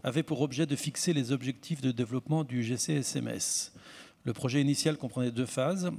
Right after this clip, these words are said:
De deux mille dix-huit à deux mille vingt, une phase de préfiguration,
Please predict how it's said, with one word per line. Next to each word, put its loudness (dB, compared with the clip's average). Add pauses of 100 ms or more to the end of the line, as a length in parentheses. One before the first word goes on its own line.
De -2
deux 0
mille 2
dix-huit 0
à 0
deux 0
mille 4
vingt, 2
une 2
phase -4
de 0
préfiguration, 0